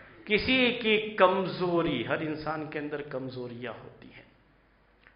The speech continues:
Weak point जिसे आप कहते हैं, किसी भी शख्स की जो कमजोरी है, उसका कोई weak point है, कोई ला करके हमारे सामने पेश करे,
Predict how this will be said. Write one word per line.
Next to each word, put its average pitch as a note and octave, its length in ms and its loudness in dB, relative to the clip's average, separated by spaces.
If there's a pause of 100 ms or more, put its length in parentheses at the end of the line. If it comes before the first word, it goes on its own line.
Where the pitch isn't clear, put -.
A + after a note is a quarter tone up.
Weak D3 280 -2
point C#3 280 4
जिसे C3 280 -8
आप A#2+ 260 -10
कहते - 40 -12
हैं, - 280 -20 (2000)
किसी A4+ 460 12
भी F4 240 12
शख्स D4 420 12
की B3 200 4
जो G#3+ 420 6
कमजोरी G#3+ 880 6
है, C#3+ 580 8 (600)
उसका F3 260 2
कोई D#3+ 280 4
weak E3 340 2
point D#3 300 2
है, D#3 220 4
कोई E3 220 -2
ला D#3 180 6
करके D#3+ 400 0
हमारे D#3+ 360 -2
सामने C3 420 -6
पेश - 580 -6
करे, A#2+ 480 -6